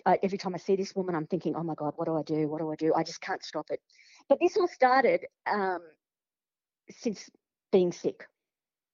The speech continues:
The other stuff happened prior, and it was nowhere near as, as clear and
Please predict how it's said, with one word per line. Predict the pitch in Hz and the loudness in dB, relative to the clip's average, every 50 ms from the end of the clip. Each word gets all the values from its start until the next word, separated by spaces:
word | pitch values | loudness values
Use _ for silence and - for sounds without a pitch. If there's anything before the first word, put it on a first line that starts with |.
| _ _ _ - | _ _ _ 2
The | 214 240 254 | 4 6 6
other | 311 320 330 | 4 2 0
stuff | - - 285 262 - | -2 -2 -2 -2 -2
happened | 254 240 - 240 220 214 | -4 -4 -4 -6 -8 -8
prior, | - - 208 208 202 226 311 427 - - | -6 -6 -4 -4 -4 -4 -4 -6 -8 -6
and | - - 208 202 175 185 | -4 -4 -2 -2 -4 -6
it | - - | -6 -6
was | 202 190 - | -6 -8 -6
nowhere | 208 214 202 190 190 190 196 | -6 -6 -6 -6 -8 -12 -12
near | 196 180 180 | -6 -4 -4
as, | 170 165 - - - _ _ _ _ _ _ _ _ _ _ _ _ _ _ - | -4 -4 -6 -14 -20 _ _ _ _ _ _ _ _ _ _ _ _ _ _ 2
as | 175 180 185 175 - _ _ _ _ - | 2 2 2 0 -6 _ _ _ _ -16
clear | - - 226 233 220 214 202 208 202 - - - | -6 -2 2 2 4 6 4 4 4 0 -2 -4
and | 180 180 180 175 175 170 | -4 -2 -2 -2 -4 -6